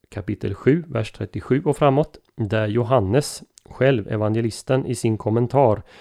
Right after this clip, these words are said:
kopplar ihop livets vatten med anden och med Jesu förhärligande på korset. När Jesus dör överlämnar han anden, par edo kento pneuma.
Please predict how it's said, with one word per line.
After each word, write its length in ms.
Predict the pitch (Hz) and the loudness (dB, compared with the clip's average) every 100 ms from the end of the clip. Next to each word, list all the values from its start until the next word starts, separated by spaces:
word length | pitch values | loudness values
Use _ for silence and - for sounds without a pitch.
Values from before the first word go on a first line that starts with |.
| - - _ | -20 -20 _
kopplar 420 | - 117 - 117 | -4 -4 0 0
ihop 360 | 110 123 - - | 0 0 -4 -14
livets 540 | - 120 123 120 117 - | -6 0 2 0 -2 -4
vatten 500 | 104 - - 101 98 | -6 -8 -6 -6 -6
med 200 | 110 107 | -6 -6
anden 560 | 107 120 117 95 151 175 - _ _ _ | -2 0 0 2 2 0 -6 _ _ _
och 420 | - 165 - - | 0 0 -2 -14
med 220 | - 113 107 | -4 0 0
Jesu 560 | 120 107 - - 104 - | 2 0 -2 -8 -8 -10
förhärligande 880 | _ 117 98 95 95 92 95 101 107 | _ -2 -2 -2 -4 -6 -6 -6 -8
på 160 | - - | -12 -8
korset. 680 | - 120 - - - - _ _ _ _ _ _ _ _ _ _ | -4 -4 -4 -14 -14 -20 _ _ _ _ _ _ _ _ _ _
När 140 | 120 101 | -6 -2
Jesus 420 | 113 110 151 - | -2 0 0 -2
dör 640 | 107 101 120 113 101 - - | -4 2 4 4 2 -2 -6
överlämnar 1120 | 120 123 113 92 95 101 101 98 87 92 104 110 | 2 4 4 0 -4 -6 -6 -6 -4 -2 -2 0
han 240 | 139 113 | 0 0
anden, 540 | 120 113 95 90 98 101 - | 0 0 0 -4 -8 -12 -14
par 300 | - 98 - | -8 -8 -4
edo 440 | 113 127 113 113 110 | -2 0 2 0 0
kento 360 | 107 101 - 98 | -4 -4 -8 -8
pneuma. 440 | 110 107 110 | -6 -8 -8